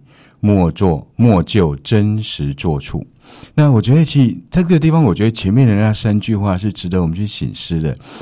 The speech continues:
因为每一个人的身份在这个社会的生活当中都会有不同的角度跟面向，对。那这位作者妙熙法师也是一样，他一样为人子，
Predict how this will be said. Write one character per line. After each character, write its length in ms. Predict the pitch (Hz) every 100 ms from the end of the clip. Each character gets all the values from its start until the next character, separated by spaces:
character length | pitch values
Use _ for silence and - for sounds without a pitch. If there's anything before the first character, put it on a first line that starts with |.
| - _
因 120 | 151
为 60 | 190
每 320 | 147 95 123
一 20 |
个 140 | 156 147
人 100 | 123
的 120 | 117
身 280 | 113 143 147
份 320 | 147 113 87
在 160 | - 123
这 100 | 120
个 100 | 110
社 240 | 101 110
会 140 | 104 101
的 140 | 90
生 200 | 90 113
活 120 | 107
当 200 | 95 104
中 220 | 101 104 110
都 160 | 120
会 100 | 120
有 80 | 92
不 140 | -
同 220 | 113 90 78
的 80 |
角 200 | 85 -
度 160 | 65 87
跟 140 | 85
面 260 | 82 85 76
向， 320 | 69 82 67 -
对。 120 | - 62 _ - - - - -
那 340 | 123 120 107 104
这 140 | -
位 80 | 127
作 220 | 117 113
者 180 | 92 85
妙 180 | 78 98
熙 200 | 92 98
法 180 | 78 69
师 160 | -
也 140 | 87 73
是 160 | -
一 60 | 80
样， 200 | 82 73 69
他 120 | 120
一 60 | 113
样 200 | 123 113
为 140 | 95
人 240 | 85 87 107
子， 180 | -